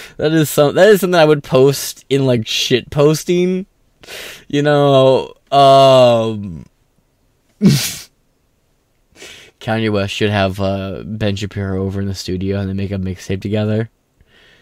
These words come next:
Um, Black Hebrew Israel, Hebrew Israelites in Israel, you know, something like that. I'm not funny. The accusi-, ac-, uh, acquisition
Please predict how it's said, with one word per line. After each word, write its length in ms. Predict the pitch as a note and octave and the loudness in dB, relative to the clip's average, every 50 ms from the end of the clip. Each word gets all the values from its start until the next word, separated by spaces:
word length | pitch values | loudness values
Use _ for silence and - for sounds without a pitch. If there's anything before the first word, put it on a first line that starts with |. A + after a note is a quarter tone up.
| _ _ _ _ _ _ _ _ _ _ _ _ _ | _ _ _ _ _ _ _ _ _ _ _ _ _
Um, 540 | - G2 G2+ G2+ G2 F#2 E2+ E2+ F#2+ G2 A2+ _ _ _ _ _ _ _ _ _ _ _ - - - _ _ _ _ _ _ _ _ _ _ _ _ _ _ _ _ _ _ _ _ _ _ _ _ _ _ _ - | -6 -4 -4 -4 -4 -6 -8 -10 -12 -14 -16 _ _ _ _ _ _ _ _ _ _ _ -20 -20 -20 _ _ _ _ _ _ _ _ _ _ _ _ _ _ _ _ _ _ _ _ _ _ _ _ _ _ _ -6
Black 240 | - A2 G#2+ A2 - | -2 0 0 0 -2
Hebrew 300 | - A2 G2 G2+ G2+ E2+ | -4 -6 -6 -4 -4 -4
Israel, 360 | G#2+ G2+ G2+ G#2 G#2+ G#2 F#2+ - _ _ _ _ _ _ _ _ _ - | -4 -4 -4 -4 -4 -4 -4 -6 _ _ _ _ _ _ _ _ _ -4
Hebrew 260 | A2 G#2+ G#2+ A2 A2 | -4 -2 0 0 2
Israelites 760 | A2 A2 G#2 G2+ G#2+ G#2 G#2 G#2 G#2 G#2 G#2 G#2+ G#2 - - | 2 2 0 0 2 2 2 2 0 0 -2 -2 -4 -4 -4
in 140 | G#2 G2+ G2+ | -4 -4 -2
Israel, 540 | G2+ G2 F#2+ G2 G#2 G#2 G2+ G2+ G#2 A2 A2 _ _ _ _ _ _ _ _ _ _ - | -2 -2 -2 0 2 2 2 2 2 0 -4 _ _ _ _ _ _ _ _ _ _ -14
you 160 | - A2+ A2 | -12 -8 -8
know, 120 | A2 A2 | -8 -8
something 180 | A2 A#2 A2 A2 | -8 -8 -10 -8
like 140 | A2 A2+ A2+ | -8 -6 -4
that. 340 | A2 A2+ A2+ A2+ A2 - _ _ _ _ _ _ _ _ _ _ _ _ _ _ - | -4 -4 -4 -4 -6 -10 _ _ _ _ _ _ _ _ _ _ _ _ _ _ -10
I'm 120 | - A#2 G#2+ | -6 -4 -4
not 160 | G2 F#2+ - | -4 -4 -6
funny. 400 | - - F#2+ F2+ F#2 F#2 F#2 - _ - - - - - | -8 -8 -8 -6 -6 -8 -8 -10 _ -20 -20 -20 -8 -2
The 80 | E3+ F3+ | 0 2
accusi-, 500 | F#3 F#3 F#3 F3+ D#3 D3 D3+ D#3 - - _ _ _ - | 2 2 2 0 2 2 2 0 -2 -2 _ _ _ -4
ac-, 400 | - D3+ D#3+ - _ _ - - - | -2 -2 -2 -4 _ _ -14 -4 0
uh, 160 | C3+ C#3 B2+ - _ _ _ - | 0 0 0 0 _ _ _ -4
acquisition 960 | C3+ C#3+ D3 - - C3+ B2 A2 G#2+ A#2+ C#3 C3 - - G#2+ F#2 E2 D#2+ F#2 | -4 -4 -4 -4 -4 -2 -2 -2 0 -2 -2 -2 -2 -4 -6 -6 -6 -8 -12